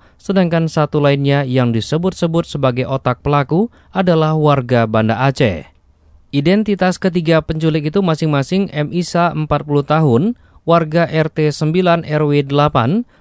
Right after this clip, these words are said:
Kecamatan Ciracas, Kelurahan Kelapa Dua, Wetan, Jakarta Timur. Badrit alias Ilham, tiga puluh tujuh tahun, warga desa Lewi Nutung, Kecamatan Citerep, Bogor, Jawa Barat, dan Rusli Ibrahim, empat puluh lima tahun,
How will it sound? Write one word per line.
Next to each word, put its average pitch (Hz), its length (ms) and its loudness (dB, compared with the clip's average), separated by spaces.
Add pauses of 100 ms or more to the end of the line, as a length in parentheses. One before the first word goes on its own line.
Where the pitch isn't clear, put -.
(120)
Kecamatan 165 540 0
Ciracas, 147 760 -2
Kelurahan 110 400 2
Kelapa 113 320 -2
Dua, 147 480 2
Wetan, 165 560 -2
Jakarta 139 560 -2
Timur. 156 560 0 (560)
Badrit 107 480 0
alias 120 400 0
Ilham, 131 400 0
tiga 151 400 0
puluh 139 240 -2
tujuh 131 240 -2
tahun, 143 480 0 (160)
warga 170 400 2
desa 170 480 2
Lewi 156 400 4
Nutung, 156 400 2
Kecamatan 127 560 0
Citerep, 151 480 -2
Bogor, 143 640 0
Jawa 131 240 2
Barat, 147 400 2 (320)
dan 110 240 2
Rusli 151 480 0
Ibrahim, 151 560 2
empat 143 400 -2
puluh 127 160 0
lima 113 80 2
tahun, 160 480 2